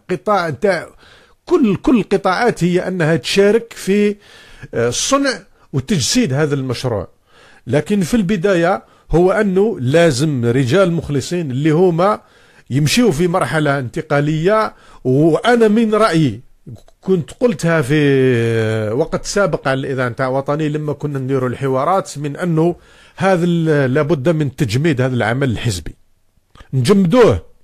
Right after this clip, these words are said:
يا سيدي لمدة معينة، قال خمس سنين ولا، ولا وكذا، نجمدوه تجميد. يبقى العمل السياسي،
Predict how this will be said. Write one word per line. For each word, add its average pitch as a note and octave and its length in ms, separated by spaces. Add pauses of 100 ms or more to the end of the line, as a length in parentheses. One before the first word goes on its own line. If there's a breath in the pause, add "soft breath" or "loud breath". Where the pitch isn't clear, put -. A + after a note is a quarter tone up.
(100)
يا C#3+ 80
سيدي C#3 440
لمدة D#3 640 (520 soft breath)
معينة، F#3 560 (340)
قال D3 140
خمس C#3 280
سنين E3 380
ولا، B2 340
ولا A#2 400
وكذا، D3+ 580 (320 loud breath)
نجمدوه E3 920 (320 soft breath)
تجميد. F#3+ 480 (400 soft breath)
يبقى B3+ 320
العمل B3 400
السياسي، F#3+ 640